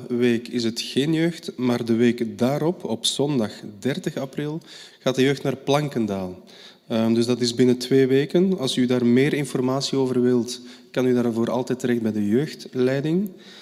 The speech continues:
Ehm, maar ik zou aanraden om niet te lang te wachten, omdat, eh, het al binnen twee weken is om uw kinderen in te schrijven, mochten zij mee willen. Dan is, ehm,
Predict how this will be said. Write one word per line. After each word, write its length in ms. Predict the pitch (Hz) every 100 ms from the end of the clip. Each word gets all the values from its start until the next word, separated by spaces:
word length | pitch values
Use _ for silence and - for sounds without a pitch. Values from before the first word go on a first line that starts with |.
| - _
Ehm, 440 | - 120 120 120 123
maar 120 | 123
ik 100 | 123
zou 260 | - 123 120
aanraden 420 | 131 139 135 131
om 120 | 123
niet 160 | 139 -
te 80 |
lang 220 | 135 131 131
te 80 |
wachten, 340 | 120 139 - 135
omdat, 260 | 127 120
eh, 300 | 120 117 117
het 160 | 117 117
al 160 | 120 113
binnen 240 | 117 110 -
twee 320 | - 135 139
weken 320 | 131 139 135 139
is 240 | 135 -
om 200 | - 123
uw 120 | 120
kinderen 340 | 120 127 123 135
in 140 | 135
te 80 | 127
schrijven, 440 | - 120 120 120
mochten 380 | 113 113 - 110
zij 200 | 107 107
mee 240 | 104 104
willen. 340 | 95 92 90 - - _ _ _ _ _ - - - - - - - - - -
Dan 480 | 143 139 143 143
is, 440 | 151 143 - - -
ehm, 480 | 131 131 127 131